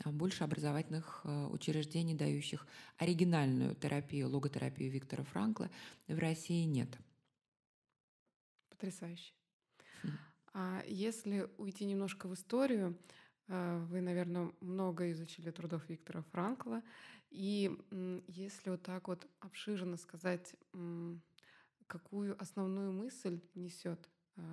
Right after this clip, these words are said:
Speaker 2: логотерапия и, э, ту мысль, которую заложил Виктор Франкл в логотерапию?
Speaker 1: Мгм. А, про логотерапию, конечно же, там р-, начальником, основоположником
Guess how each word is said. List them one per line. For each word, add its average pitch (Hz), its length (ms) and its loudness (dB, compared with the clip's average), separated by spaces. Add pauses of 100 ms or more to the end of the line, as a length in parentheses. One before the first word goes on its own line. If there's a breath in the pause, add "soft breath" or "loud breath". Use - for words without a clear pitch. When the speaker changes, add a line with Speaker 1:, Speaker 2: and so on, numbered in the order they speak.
(380)
Speaker 2:
логотерапия 175 1040 -4
и, 170 440 -6 (160)
э, 165 320 -8 (800 soft breath)
ту 185 300 4
мысль, 180 500 0 (200)
которую 185 320 -2
заложил 175 340 0
Виктор 175 280 -2
Франкл 170 500 0
в 175 260 -14
логотерапию? 160 600 -10 (800)
Speaker 1:
Мгм. 190 400 0 (1200 loud breath)
А, 180 380 0 (840)
про 175 180 6
логотерапию, 190 680 6
конечно 175 600 4
же, 160 120 4
там 160 380 0
р-, 151 240 2
начальником, 165 640 4
основоположником 151 1500 0